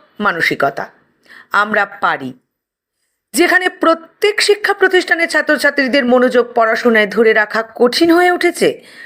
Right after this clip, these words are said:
সেখানে এই স্কুলের ছাত্রীরা দিনে নির্ধারিত পড়াশোনার রুটিন, গাইডেড স্টাডি এবং মানসিক উন্নয়নের বিশেষ কৌশলের মাধ্যমে এগিয়ে চলেছে নিজের লক্ষ্যে।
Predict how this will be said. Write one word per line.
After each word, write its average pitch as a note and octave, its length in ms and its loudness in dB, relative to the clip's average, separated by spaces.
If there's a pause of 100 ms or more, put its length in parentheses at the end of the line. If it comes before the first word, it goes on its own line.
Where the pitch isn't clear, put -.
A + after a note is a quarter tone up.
(120)
সেখানে B3 560 -2 (680)
এই F4 260 4
স্কুলের G#4 380 0
ছাত্রীরা E4 640 0 (920)
দিনে E4+ 600 2 (120)
নির্ধারিত D#4+ 680 2
পড়াশোনার B3 680 0
রুটিন, B3+ 500 0 (600)
গাইডেড A#3+ 520 0 (100)
স্টাডি G#3 540 -2 (100)
এবং C4 420 0 (380)
মানসিক C#4 640 0
উন্নয়নের E4+ 560 2
বিশেষ A#3+ 380 0
কৌশলের D4+ 500 0
মাধ্যমে B3+ 460 0 (300)
এগিয়ে C4+ 320 0
চলেছে F#3+ 600 -2 (120)
নিজের G3 420 0
লক্ষ্যে। - 480 -6